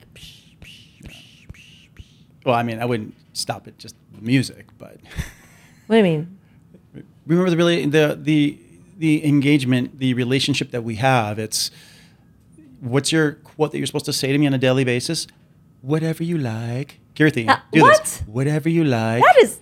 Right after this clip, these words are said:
Speaker 2: Kirthi, what would you like for dinner
Speaker 1: Okay,
Speaker 2: today?
Speaker 1: excuse me.
Speaker 2: "Whatever you like."
Speaker 1: Excuse me.
Speaker 2: It's like a perfect,
Speaker 1: I was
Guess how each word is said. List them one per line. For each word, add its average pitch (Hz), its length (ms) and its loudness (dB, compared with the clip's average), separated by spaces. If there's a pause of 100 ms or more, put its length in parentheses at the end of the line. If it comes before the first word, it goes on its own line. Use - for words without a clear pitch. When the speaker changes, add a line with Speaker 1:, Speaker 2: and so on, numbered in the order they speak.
(140)
Speaker 2:
Kirthi, 185 260 4
what 160 100 2
would 226 120 4
you 220 80 4
like 160 180 6
for 160 80 -2
dinner 165 180 6
Speaker 1:
Okay, 208 60 6
Speaker 2:
today? 151 160 6
Speaker 1:
excuse 294 360 2
me. 139 40 4
Speaker 2:
"Whatever 143 300 6
you 170 160 6
like." 117 420 4
Speaker 1:
Excuse 220 480 2
me. 196 140 4
Speaker 2:
It's 190 160 6
like 170 100 4
a 160 60 6
perfect, 202 520 0
Speaker 1:
I 302 220 4
was 294 100 0